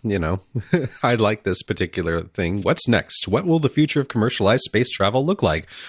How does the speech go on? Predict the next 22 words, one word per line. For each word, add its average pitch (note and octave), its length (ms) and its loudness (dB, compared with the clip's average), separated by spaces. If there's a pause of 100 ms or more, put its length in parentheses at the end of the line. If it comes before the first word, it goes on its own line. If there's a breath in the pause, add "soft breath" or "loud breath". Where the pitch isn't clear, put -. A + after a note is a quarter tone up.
(100)
Will G2 140 0
Mars F2 320 2
be A#2 140 -2
covered C3+ 280 0
with C#3+ 140 2
Tesla D3+ 380 2
ads? E2+ 420 0 (280 loud breath)
Will F#2 200 0
Earth A#2 160 2
stores C3 400 0
sell B2+ 180 2
mil-, C3+ 320 -2
real C#3+ 240 2
moon G3+ 220 2
rocks? F2 360 0
Will F2 100 -4
Jupiter G#2+ 360 -2
be B2+ 140 -2
populated C#3 540 0
with C3+ 160 -2
Amazon C3+ 460 2
warehouses? A#2 680 0